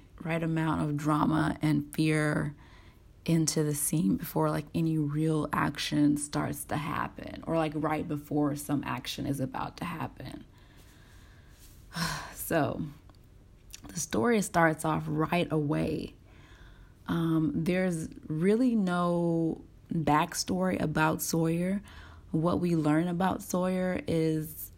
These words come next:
how we see her on screen after these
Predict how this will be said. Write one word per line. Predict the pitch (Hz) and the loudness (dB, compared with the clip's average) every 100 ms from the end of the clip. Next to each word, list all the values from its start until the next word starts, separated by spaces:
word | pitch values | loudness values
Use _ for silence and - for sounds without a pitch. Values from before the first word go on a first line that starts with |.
| - | -16
how | - - 170 165 | -8 2 2 4
we | 160 156 | 2 0
see | - 165 | -2 -2
her | 160 - | -2 0
on | 160 156 | 2 2
screen | 151 - 165 160 156 151 151 147 - - - - | 0 -2 4 4 4 4 2 -2 -8 -20 -14 2
after | 151 156 156 156 151 | 4 4 2 0 2
these | 143 151 147 147 | 2 2 4 2